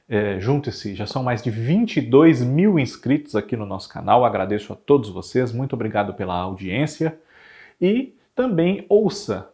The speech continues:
os conteúdos do Grupo Observatório na sua plataforma digital de áudio preferida,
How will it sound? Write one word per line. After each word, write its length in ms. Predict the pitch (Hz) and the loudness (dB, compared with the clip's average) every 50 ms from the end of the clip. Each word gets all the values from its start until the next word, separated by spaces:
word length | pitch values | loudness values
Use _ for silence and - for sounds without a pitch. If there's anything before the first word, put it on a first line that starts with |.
| _ | _
os 140 | - 110 - | -12 -12 -8
conteúdos 500 | - - 120 - 127 117 113 107 107 101 | -6 -6 -4 -2 0 -2 0 -2 -2 -4
do 140 | 98 101 101 | -4 -4 -6
Grupo 420 | 98 104 120 147 160 156 - 127 | -2 2 4 4 4 4 2 0
Observatório 960 | 117 110 107 - - 117 110 95 87 85 - - 139 147 147 143 143 143 - - _ | -2 -2 -2 -4 -8 -10 -8 -8 -10 -6 2 4 4 6 6 4 0 -4 -6 -10 _
na 100 | - 110 | -6 -6
sua 220 | 104 - - 160 156 | -4 -2 -2 -2 0
plataforma 640 | - 135 127 - 123 - - - 117 110 107 104 | 0 -2 -2 -2 -6 -8 -4 -2 0 0 0 -2
digital 480 | 104 104 104 110 110 107 - 104 104 107 | -4 -4 -4 -4 -2 -2 0 -2 -2 0
de 140 | 101 110 107 | 0 0 0
áudio 340 | 101 101 98 98 101 104 - | 0 2 0 0 0 -2 -2
preferida, 760 | - 123 131 - 165 151 139 156 156 156 175 185 - - | 0 0 2 4 4 6 6 6 6 4 2 2 0 -4